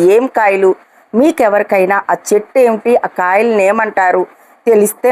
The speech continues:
నాకైతే కామెంట్ చేయండి. అంటే ఇవి, అంటే అన్ని చోట్ల ఉండే రకాలే కదా అని మీరు అనుకోవచ్చు, కానీ దీనిలో ఉన్న స్పెషాలిటీ ఏంటో చెప్తాను, పూర్తిగా చూడండి.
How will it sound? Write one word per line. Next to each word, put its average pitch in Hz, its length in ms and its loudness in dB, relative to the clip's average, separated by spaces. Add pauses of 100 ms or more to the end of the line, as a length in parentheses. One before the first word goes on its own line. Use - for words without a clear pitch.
నాకైతే 180 400 -2 (100)
కామెంట్ 185 400 0
చేయండి. 143 340 0 (440)
అంటే 285 200 2 (540)
ఇవి, 294 160 2 (840)
అంటే 214 200 0 (600)
అన్ని 254 220 2 (100)
చోట్ల 269 280 0 (140)
ఉండే 240 320 2
రకాలే 233 480 0 (100)
కదా 226 160 0 (120)
అని 233 180 -2
మీరు 208 180 2
అనుకోవచ్చు, 190 480 -2 (120)
కానీ 147 300 0 (600)
దీనిలో 311 340 2 (100)
ఉన్న 247 120 -2 (100)
స్పెషాలిటీ 277 640 -2 (120)
ఏంటో 202 200 0 (120)
చెప్తాను, 202 460 -2 (500)
పూర్తిగా 233 380 0 (100)
చూడండి. 143 380 -2